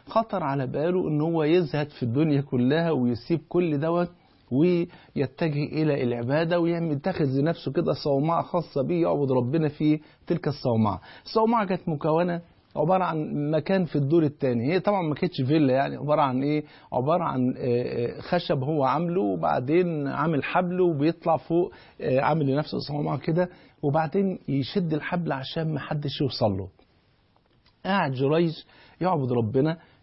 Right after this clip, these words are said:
بيصوم النهار ويصلي طول الليل،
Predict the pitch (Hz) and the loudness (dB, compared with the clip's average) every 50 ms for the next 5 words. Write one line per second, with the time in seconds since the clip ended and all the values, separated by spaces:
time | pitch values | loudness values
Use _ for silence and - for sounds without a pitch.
0 | _ - 208 202 180 - - - 175 160 147 131 131 131 120 127 139 139 139 143 | _ -2 0 0 0 -2 -2 -2 -2 0 0 0 0 -2 -2 -2 -2 0 0 0
1 | 135 131 117 120 123 127 - - 160 156 139 123 123 117 - 151 147 135 120 117 | 0 0 0 -2 -2 -4 -6 -4 -2 0 2 2 2 0 0 0 2 2 2 2
2 | 117 113 131 143 151 147 143 131 131 | 2 2 4 4 4 4 2 0 -2